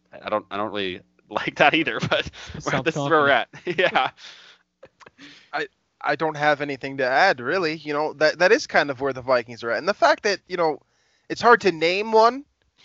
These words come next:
Speaker 3: like, that's a, that's a real problem, right? Like, that's something,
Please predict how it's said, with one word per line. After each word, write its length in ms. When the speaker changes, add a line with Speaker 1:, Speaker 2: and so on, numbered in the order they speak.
Speaker 3:
like, 100
that's 160
a, 80
that's 180
a 60
real 420
problem, 720
right? 240
Like, 100
that's 220
something, 500